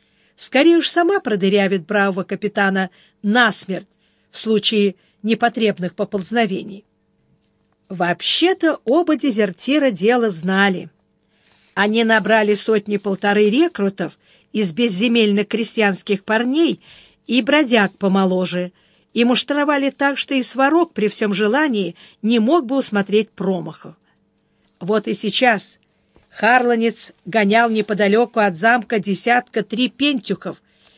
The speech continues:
не умевших распознать, где у них правая нога, где левая, поскольку отроду не задумывались над такими тонкостями.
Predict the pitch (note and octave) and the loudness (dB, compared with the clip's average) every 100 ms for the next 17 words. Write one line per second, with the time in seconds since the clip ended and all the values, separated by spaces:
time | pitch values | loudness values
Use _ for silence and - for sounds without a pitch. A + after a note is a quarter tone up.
0 | _ - G#3+ B3 B3 C#4+ C4+ A#3+ G3+ A3 | _ -2 2 2 2 0 -2 -6 -4 -6
1 | - G#3+ F#3 A#3+ D#4+ - - _ _ _ | -4 -4 -2 0 -2 -2 -12 _ _ _
2 | F3+ F3+ B3+ A#3+ G#3+ - C#4+ E4 A#3 G3 | -4 2 2 2 0 -2 0 2 2 2
3 | F#3+ F3+ F#3+ F3 B3+ A#3 G3 F3 E3+ E3+ | 2 2 0 0 2 2 2 0 -6 -10
4 | _ _ _ _ _ _ A3 A#3 - A#3+ | _ _ _ _ _ _ 0 0 0 0
5 | - - D4+ F4+ F4 D4 B3+ B3+ C4 C4+ | -2 -2 2 2 2 -2 0 0 2 0
6 | C4+ F4 B3 G3 F#3 G3+ F#3+ G3+ G3 G3 | 2 2 2 0 0 -4 -4 -4 0 0
7 | G3+ A3 G3+ F3 F3 - - - | 0 0 0 0 -8 -12 -14 -16